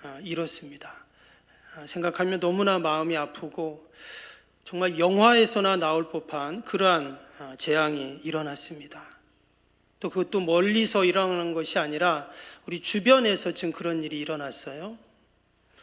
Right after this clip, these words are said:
어, 우리 노예는 그런 보고가 없는데 우리 옆에 노예인 포항 노예, 그 영덕 그쪽이잖아요.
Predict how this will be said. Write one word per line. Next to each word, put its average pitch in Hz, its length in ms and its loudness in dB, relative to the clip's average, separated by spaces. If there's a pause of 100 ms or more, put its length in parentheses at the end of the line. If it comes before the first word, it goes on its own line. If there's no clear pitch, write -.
(460)
어, 156 160 -16
우리 233 220 4
노예는 208 640 6
그런 185 240 -2
보고가 165 320 -2
없는데 156 640 0
우리 170 160 -2
옆에 165 300 0
노예인 170 360 0
포항 240 420 4
노예, 147 360 -4 (200)
그 - 140 -10
영덕 165 420 0
그쪽이잖아요. 160 960 -8